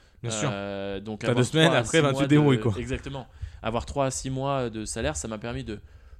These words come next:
Speaker 2: me poser, et c'est là que je me suis
Speaker 1: Ouais.
Speaker 2: dit, « J'aimerais vraiment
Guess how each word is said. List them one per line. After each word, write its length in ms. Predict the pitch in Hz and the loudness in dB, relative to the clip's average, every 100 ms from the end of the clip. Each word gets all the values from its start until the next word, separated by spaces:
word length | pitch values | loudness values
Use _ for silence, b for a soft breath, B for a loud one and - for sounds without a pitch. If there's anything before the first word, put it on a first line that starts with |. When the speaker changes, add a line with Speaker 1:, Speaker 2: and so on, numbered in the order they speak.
| - | -8
Speaker 2:
me 180 | 120 135 | -4 -4
poser, 540 | 131 123 117 143 165 | -2 -2 -2 -6 -8
et 60 | 117 | -12
c'est 160 | - 127 | -8 -6
là 80 | |
que 60 | 131 | -6
je 40 | |
me 60 | 107 | -4
suis 100 | 104 | -4
Speaker 1:
Ouais. 80 | 101 | -4
Speaker 2:
dit, « 180 | 139 131 | -6 -8
J'aimerais 260 | 113 110 104 | -10 -10 -12
vraiment 600 | 98 113 117 120 123 | -12 -8 -6 -6 -8